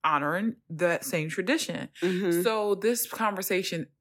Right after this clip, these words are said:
Speaker 1: really, really is, like, on top, like, top of mind for us because of the Diddy and Caresha news. So if you don't know, Diddy had recently, he got another child. Diddy is a whore,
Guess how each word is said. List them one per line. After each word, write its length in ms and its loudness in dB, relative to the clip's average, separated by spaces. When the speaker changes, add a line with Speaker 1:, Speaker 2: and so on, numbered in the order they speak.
Speaker 1:
really, 380 0
really 360 0
is, 280 0
like, 240 -2
on 120 -4
top, 320 -4
like, 240 -2
top 220 -2
of 140 -6
mind 320 0
for 160 -4
us 200 -4
because 520 -2
of 240 -2
the 100 -4
Diddy 460 -4
and 360 2
Caresha 600 -2
news. 360 -6
So 320 2
if 220 -2
you 60 0
don't 200 4
know, 340 2
Diddy 420 2
had 320 -2
recently, 760 0
he 120 -6
got 200 2
another 400 0
child. 400 -2
Diddy 260 2
is 120 0
a 80 2
whore, 360 -2